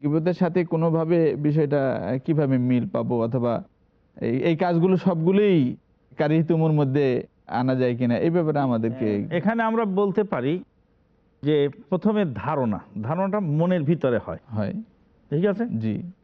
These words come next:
Speaker 2: মনের ভিতর থেকে যখন ধারণার এই বীজ অঙ্কুরিত হয়, পত্র পল্লবে আস্তে আস্তে সুশোভিত হতে হতে
Speaker 1: বড় হতে থাকে।
Speaker 2: এরপরে আসে কি? চোখ। চোখ দিয়ে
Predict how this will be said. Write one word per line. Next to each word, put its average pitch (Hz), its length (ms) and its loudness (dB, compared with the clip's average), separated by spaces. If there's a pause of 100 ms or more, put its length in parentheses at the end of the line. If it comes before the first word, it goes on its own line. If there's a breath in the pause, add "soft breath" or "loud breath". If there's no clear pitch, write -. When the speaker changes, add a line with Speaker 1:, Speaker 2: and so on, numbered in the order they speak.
(220)
Speaker 2:
মনের 208 320 2
ভিতর 208 260 2
থেকে 202 300 0
যখন 180 320 0
ধারণার 165 460 -2 (220)
এই 147 360 0
বীজ 135 260 4 (180)
অঙ্কুরিত 135 520 2
হয়, 123 320 0 (880)
পত্র 147 360 0
পল্লবে 143 560 2
আস্তে 135 280 -2
আস্তে 139 280 0
সুশোভিত 135 540 -4
হতে 131 240 0
হতে 127 360 2
Speaker 1:
বড় 135 200 0
হতে 127 200 0
থাকে। 117 180 -2 (340)
Speaker 2:
এরপরে 143 460 0
আসে 135 240 -4
কি? 175 160 -2 (120)
চোখ। 165 180 2 (720)
চোখ 165 140 0
দিয়ে 143 280 2